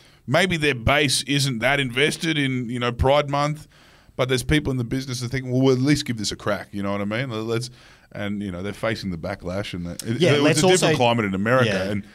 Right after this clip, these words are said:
Speaker 1: and it sounds like Budweiser didn't have a list of values when they started. They just wanted to sell beer to people who'd been working in coal mines. But I, I think it goes back to the balance thing. I also like the fact that we can almost compare every stage of,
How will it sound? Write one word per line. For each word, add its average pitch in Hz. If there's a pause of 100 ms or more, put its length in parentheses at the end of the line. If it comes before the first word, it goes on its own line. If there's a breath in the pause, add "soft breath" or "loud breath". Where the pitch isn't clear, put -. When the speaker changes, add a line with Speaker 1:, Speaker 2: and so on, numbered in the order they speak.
(120 loud breath)
Speaker 1:
and 120
it 117
sounds 143
like 117
Budweiser 120
didn't 117
have 117
a 113
list 104
of 110
values 123
when 120
they 127
started. 139
They 110
just 123
wanted 113
to 101 (300 loud breath)
sell 117
beer 110
to 107
people 107
who'd 104
been 104
working 101
in 90
coal 120
mines. 90
But 95 (440 loud breath)
I, 131
I 139
think 180
it 139
goes 123
back 110
to 98
the 90
balance 107
thing. 76 (100)
I 117
also 190
like 120
the 101
fact 104
that 85 (500 soft breath)
we 95
can 113
almost 113
compare 101
every 92
stage 98
of, 85